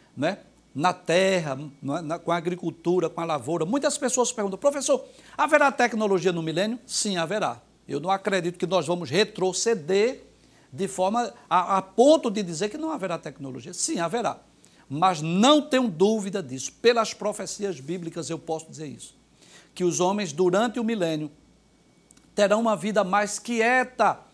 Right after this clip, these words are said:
mais tranquila, mais sossegada, mais em contato com a natureza.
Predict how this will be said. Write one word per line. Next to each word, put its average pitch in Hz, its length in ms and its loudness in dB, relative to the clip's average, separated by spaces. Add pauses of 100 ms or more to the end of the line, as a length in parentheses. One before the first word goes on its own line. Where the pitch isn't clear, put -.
(420)
mais 190 480 2
tranquila, 226 960 0
mais 180 320 0
sossegada, 196 880 0
mais 170 400 -2
em 208 100 -2
contato 208 720 -2
com 202 140 -8
a 190 60 -8
natureza. 135 720 -8